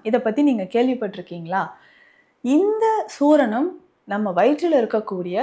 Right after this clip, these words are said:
கழிவுகளை வெளியேற்றக்கூடியது. ரொம்ப ஈஸியா, சிம்பிளா நமக்கு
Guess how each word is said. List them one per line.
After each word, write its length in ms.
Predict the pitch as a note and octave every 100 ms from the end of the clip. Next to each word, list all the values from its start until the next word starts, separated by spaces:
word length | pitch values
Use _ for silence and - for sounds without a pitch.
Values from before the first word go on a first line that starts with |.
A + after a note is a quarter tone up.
| F4 -
கழிவுகளை 600 | A3+ A#3 D4 C#4 G#3 G#3+
வெளியேற்றக்கூடியது. 800 | G3 F#3 G3+ F3+ F3 E3 D#3+ D#3+ - _ _ _ _ _ _
ரொம்ப 340 | - G3+ A3+ B3 C4 G#3
ஈஸியா, 480 | G#3+ B3+ C4 A#3 G#3 G3 G3+ -
சிம்பிளா 600 | D4 D#4 F4 D4+ G#3+ F#3+ A3 -
நமக்கு 400 | F#3+ F3+ F#3 D4+